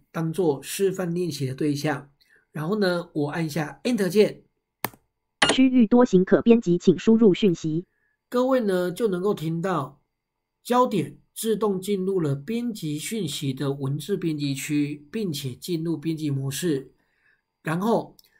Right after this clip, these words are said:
Speaker 1: 画面的右半边也会自动切换到跟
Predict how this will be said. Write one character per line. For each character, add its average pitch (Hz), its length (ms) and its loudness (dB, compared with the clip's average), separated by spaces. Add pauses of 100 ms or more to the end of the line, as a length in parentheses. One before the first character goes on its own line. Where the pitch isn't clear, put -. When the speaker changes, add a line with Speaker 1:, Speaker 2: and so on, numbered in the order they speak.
(160)
Speaker 1:
画 254 300 0
面 240 160 -2
的 180 60 0
右 196 180 4
半 170 220 0
边 147 340 0 (300)
也 147 200 -2
会 196 140 2
自 208 180 -2
动 190 220 -2
切 165 240 -6
换 165 240 -4
到 147 460 -6
跟 208 420 0